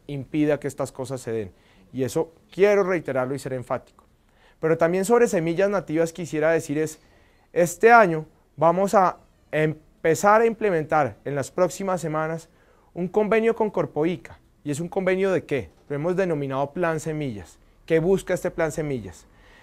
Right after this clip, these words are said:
Busca, a partir de unos pilotos, generar material genético y entregar el material genético de calidad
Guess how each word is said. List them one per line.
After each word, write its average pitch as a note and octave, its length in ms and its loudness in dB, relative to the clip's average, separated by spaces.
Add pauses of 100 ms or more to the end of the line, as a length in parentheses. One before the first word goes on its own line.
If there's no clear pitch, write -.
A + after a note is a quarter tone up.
(440)
Busca, G#3 480 4
a F3+ 160 2
partir F3 320 4
de G#3 80 0
unos A3+ 180 0
pilotos, F#3+ 600 -4 (520)
generar F#3 420 2
material G#3 460 4
genético G#3+ 520 -2
y G#3 80 0
entregar F3 380 2
el F#3+ 120 0
material F#3 380 -2
genético F#3 580 -4
de D#3 240 -4
calidad D#3+ 600 2